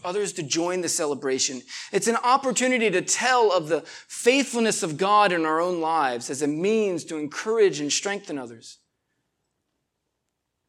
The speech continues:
In Second Corinthians chapter one, Paul said that, he tells this story about,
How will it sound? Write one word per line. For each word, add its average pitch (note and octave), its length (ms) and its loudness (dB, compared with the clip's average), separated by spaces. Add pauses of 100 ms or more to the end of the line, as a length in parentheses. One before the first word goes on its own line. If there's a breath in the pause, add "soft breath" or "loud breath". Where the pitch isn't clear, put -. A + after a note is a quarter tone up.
(1120)
In E3 160 -6
Second A#3+ 280 2
Corinthians A3+ 540 -2
chapter F#3+ 380 -4
one, F3 580 0 (1800)
Paul B3+ 680 4 (180)
said A3+ 360 4
that, F#3 180 8 (120)
he F#3 200 2
tells B3 260 2
this B3+ 180 0
story A3+ 300 4
about, F3 220 0